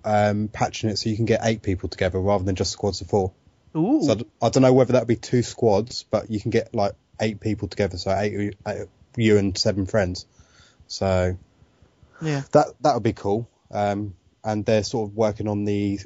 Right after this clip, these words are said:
Speaker 1: uh, the actual matchmaking system, so you end up on the same side more, 'cause obviously we've been in a few games where we've been on different sides.
Speaker 2: Yep.
Speaker 1: That's always been an issue, and like we've,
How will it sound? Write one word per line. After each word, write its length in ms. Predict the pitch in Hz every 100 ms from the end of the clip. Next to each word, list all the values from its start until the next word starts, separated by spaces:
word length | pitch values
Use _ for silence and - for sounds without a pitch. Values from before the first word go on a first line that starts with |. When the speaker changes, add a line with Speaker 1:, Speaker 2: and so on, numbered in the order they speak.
| -
Speaker 1:
uh, 520 | 98 95 95 92 92 -
the 120 | 101
actual 240 | - -
matchmaking 560 | 98 107 - 98 90 98
system, 320 | 92 95 -
so 140 | 90 101
you 160 | 98
end 160 | 98 95
up 160 | 92 101
on 80 |
the 80 | 92
same 240 | - 95 87
side 220 | 101 101 95 87
more, 260 | 98 92 87
'cause 260 | - 92 -
obviously 240 | 95 -
we've 220 | 90 98 98
been 140 | 92
in 100 | 90
a 20 |
few 220 | - 98
games 240 | 85 90 -
where 100 | 90
we've 160 | 90
been 160 | 95 92
on 180 | 90 85
different 360 | - 90 90
sides. 500 | - 92 90 87 - - - _ - _ - _ - _ - -
Speaker 2:
Yep. 180 | 143 - - _ - _ _ _ _ _ _ -
Speaker 1:
That's 220 | 101 98
always 160 | 92 90
been 160 | 95
an 100 | 92
issue, 300 | 101 - 107
and 240 | 101 107 104
like 180 | 107
we've, 160 | 98